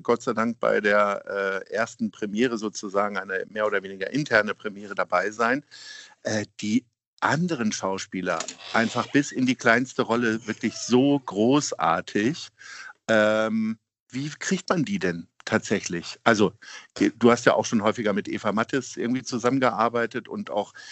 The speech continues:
ich weiß nicht, Herbert Knaub taucht auf, Götz Otto, aber teilweise ja in wirklich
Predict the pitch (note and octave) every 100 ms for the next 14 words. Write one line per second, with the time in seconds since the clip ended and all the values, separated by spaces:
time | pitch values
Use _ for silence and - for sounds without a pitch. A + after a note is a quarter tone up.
0 | - - - A2+ A2 G#2+ G#2+ G#2+ A2 A#2
1 | G#2+ - G#2+ G2 G2 G#2 G2+ A#2 A2 -
2 | G#2+ G2+ G#2 G2+ - - - G#2+ A#2 -
3 | A#2 C3+ B2 B2 A2 A2+ A#2+ - A2